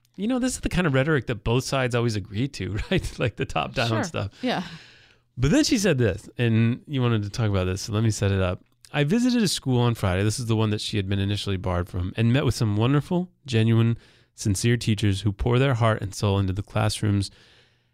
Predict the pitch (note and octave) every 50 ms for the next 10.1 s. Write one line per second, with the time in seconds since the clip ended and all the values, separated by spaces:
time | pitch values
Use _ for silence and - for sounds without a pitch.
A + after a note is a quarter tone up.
0 | _ _ G#2 G2 A2+ C3+ C3+ - - A#2+ A2 G#2 G#2 G#2+ G#2+ G#2 - - - _
1 | - A2+ A2 A2 A2 A2+ - - B2 C3 C3+ B2+ - - C3 A#2 - B2 A2 G2+
2 | G#2+ A#2 A#2 - - A2+ A2+ A#2 A2 G#2 G2+ F#2+ - - G#2+ G2 - B2 A#2 A2+
3 | A#2+ C3+ D3 E3 F3+ - - - B2+ C#3 D3+ C#3+ A#2 G2 F2+ F#2+ F#2+ F2 E2+ E2
4 | E2+ F#2 - - _ _ _ _ _ _ _ - A2+ A#2 B2+ A#2+ A2+ A2+ A#2+ C3
5 | D3 E3 E3 D3 C3 A2+ G2 F2+ E2+ E2+ E2+ - - G2 F#2 F2+ G2+ G2+ G#2+ -
6 | - _ - A#2+ A2+ G#2+ G#2+ A#2 - - B2+ B2 A#2 A2+ G#2+ G2+ G2 G2+ A2 A#2+
7 | C3+ C3+ - - - - - - - A2 F#2+ F2 - - - F#2+ F#2 F#2 - -
8 | _ _ _ _ _ _ - G#2 F#2+ - G#2+ A2 B2+ B2+ B2 B2 B2 - - -
9 | A#2+ A2+ A2 G#2+ G#2+ A2+ C3 D3 D3+ - - A#2+ - - - - F#2+ F2 F2 -
10 | - -